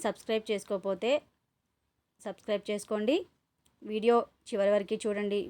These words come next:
వీడియో నచ్చినట్లయితే లైక్ చేయండి, షేర్ చేయండి, కామెంట్ చేయండి. ఇప్పుడు మనం తెలుగు బిట్స్ చూద్దాం.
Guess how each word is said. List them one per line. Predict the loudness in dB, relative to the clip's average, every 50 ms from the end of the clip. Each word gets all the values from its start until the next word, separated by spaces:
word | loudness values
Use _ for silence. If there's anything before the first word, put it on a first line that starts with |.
| -4 -4
వీడియో | 0 2 2 2 2
నచ్చినట్లయితే | -2 -4 -4 -4 -4 -2 -2 -2 -2 0 -2 0 0 2
లైక్ | 0 0 -2 -2 -4
చేయండి, | -4 -2 0 0 -2 -2 0 0
షేర్ | 0 0 0 0 -2 -4
చేయండి, | -4 -2 -2 -2 -2 -4 -4 _ _ _ _ _ _ _ _ -10 -6
కామెంట్ | -4 -2 -2 -2 -2 0 2
చేయండి. | 2 2 2 2 2 0 0 -2 _ _ _ _ _ _ _ _ _ _ _ _ _ _ _ _ _ _ _ _ _ _ _ _ _ _ _ _ _ _ _ _ _ _ _ _ _ _ -20 -20 _ _ _ _ _ _ _ -18
ఇప్పుడు | -10 -8 -4 -2 -2
మనం | 0 0 0 -2 -2 _ _ _ _ _ _ _ _ _ _
తెలుగు | -4 -2 -2 0 2 0
బిట్స్ | 0 0 0 -2
చూద్దాం. | -2 0 2 0 0 0